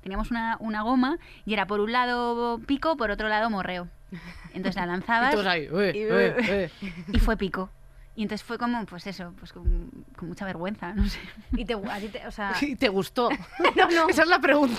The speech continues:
Speaker 3: <laughs> No, no,
Speaker 1: Salí,
Speaker 3: no, no.
Speaker 1: salí, salí del paso del juego, ¿sabes? Fue como,
Speaker 2: Ya, ya,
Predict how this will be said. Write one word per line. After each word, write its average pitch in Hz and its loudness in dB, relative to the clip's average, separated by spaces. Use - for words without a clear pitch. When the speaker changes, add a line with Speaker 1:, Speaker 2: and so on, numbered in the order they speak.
Speaker 3:
<laughs> - -
No, 285 4
no, 339 6
Speaker 1:
Salí, 294 6
Speaker 3:
no, 277 4
no. 269 4
Speaker 1:
salí, 269 6
salí 247 4
del 320 6
paso 285 6
del 285 6
juego, 269 8
¿sabes? 262 4
Fue 277 4
como, 254 6
Speaker 2:
Ya, 170 2
ya, 170 -2